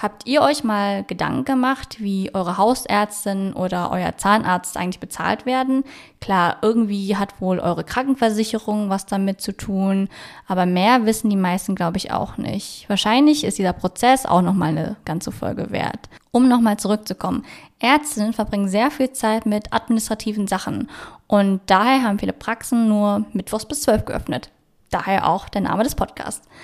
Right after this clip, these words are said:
Kleine Side-Information, wir laden auch einmal im Monat die Folge mittwochs hoch und bis zwölf Uhr ist sie auf jeden Fall online. But first things first, ich quatsch hier schon so lange, aber hab mich noch gar nicht vorgestellt.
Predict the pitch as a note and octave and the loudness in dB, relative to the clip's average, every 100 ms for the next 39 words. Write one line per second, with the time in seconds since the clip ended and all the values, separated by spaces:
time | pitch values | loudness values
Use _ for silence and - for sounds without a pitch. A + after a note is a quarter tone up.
0 | - - - _ - A3 G#3 G3 F#3 - | -20 -20 -20 _ -4 0 2 2 0 -2
1 | - G3+ - - D4 C#4+ D#4 - E4+ F4+ | -2 -2 2 4 6 6 4 0 -2 -2
2 | - A#3 A3 G#3+ G#3 G3+ G3 F#3 G3 - | -2 -4 2 2 2 2 0 -2 -4 -6
3 | - G#3+ D4 D#4+ D#4 C#4+ G3+ G#3 A3+ A3+ | -2 2 4 6 4 2 0 0 0 -2
4 | A3+ G#3 - G3 - F#3+ G#3 - G3+ - | -4 -6 -2 -2 -2 -2 -2 -4 -8 0
5 | C#4+ F4 - A3 G#3+ - G#3+ - D4 G4+ | 2 2 2 0 0 -4 -6 2 6 6
6 | F#4 D#4+ - - G#3 G#3 G3+ - G3+ - | 6 2 2 2 0 2 -2 -2 -4 -2
7 | D3 B2 - - - - - _ - F#3+ | -4 -4 -6 -8 -12 -20 -20 _ 0 2
8 | - - F#3+ F#3+ F#3+ F#3 - F3+ F#3 - | 2 -2 -2 -2 -4 -4 -2 -2 -2 -4
9 | G3+ - G#3+ G#3+ - G3+ G3+ G3 G3+ G3 | -10 -2 -2 -2 -4 -2 0 2 2 2
10 | G3 G#3+ - F#3+ F#3 F#3 F3+ - G3+ G3+ | 2 0 0 -2 0 0 0 -2 -2 -2
11 | A3 G3 G3+ A#3+ B3+ A#3 A3+ F3 G3+ C#4+ | 0 4 2 4 2 2 0 0 2 0